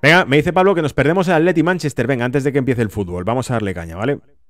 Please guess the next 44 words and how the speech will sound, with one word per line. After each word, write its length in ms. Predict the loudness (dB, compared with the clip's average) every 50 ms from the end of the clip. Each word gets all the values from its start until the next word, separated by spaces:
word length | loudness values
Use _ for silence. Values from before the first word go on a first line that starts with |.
| _ _ _ _ _ _ _ _ _ _ _ _ -20 _ _ _ _ _ _ _
Am, 1600 | -2 0 2 2 2 0 0 0 -2 -2 -2 -2 -2 -2 -2 -2 -2 -4 -6 -6 -8 -8 -8 -8 -8 -10 -10 -8 -8 -10 -10
saco 400 | -10 -12 -10 -8 -8 -6 -6 -4
por 120 | -4 -2 -4
aquí. 400 | -4 -6 -6 -8 -10 -12 -14 -14 -12
Em, 920 | -10 -8 -6 -6 -6 -6 -6 -6 -6 -6 -6 -6 -8 -8 -10 -12 -14 -16 _ _ _ _ _ _ _ _ _ _
últimos 380 | -4 0 0 2 2 2 0 2
coletazos, 580 | 2 2 4 4 2 -2 -2 -2 -4 -2 2
los 180 | 2 2 2 2
diez 160 | 2 0 0
puntos 320 | 0 -4 -4 -4 -6 -8
por 140 | -6 -8 -8
los 140 | -8 -10 -8
cuales, 320 | _ -4 -2 -2 -2 -6 -8
y 80 | -8
no 100 | -8 -6
te 80 | -6 -6
voy 40 | -8
a 40 | -8
leer 140 | -12 -12
los 140 | -12 -12 -10
diez 120 | -10 -12 -12
porque 240 | -12 -12 -12 -14
son 180 | -14 -14 -16 -16
súper 300 | -16 -18 -16 -16 -16 -16
largos, 300 | -16 -18 -16 -16 -16 -16
¿vale? 240 | -14 -14 -14 -14 -16 _ _ _ _ -20 _ _
Pero 160 | _ -6 -6 -4
los 100 | -4 -4
diez 120 | -4 -6
puntos 240 | -6 -6 -8 -8 -10
por 100 | -8 -10
los 140 | -10 -10 -8
cuales 520 | -8 -6 -6 -6 -8 -10 -14 -18 -18 _ _ _
cree, 640 | -10 -6 -4 -2 -2 -2 -4 -4 -6 -10 -14 -20 _
eh, 320 | _ -6 -4 -2 -2 -4 -6
el 140 | -8 -8 -6
autor 320 | -6 -6 -6 -6 -6 -6 -6
de 60 | -8
este 140 | -8 -8 -10
artículo 320 | -8 -8 -8 -6 -4 -6
en 60 | -6 -6
Siru 180 | -6 -6 -4 -4
Hedge 220 | -4 -6 -6 -4
que 420 | -6 -6 -6 -6 -10 _ _ _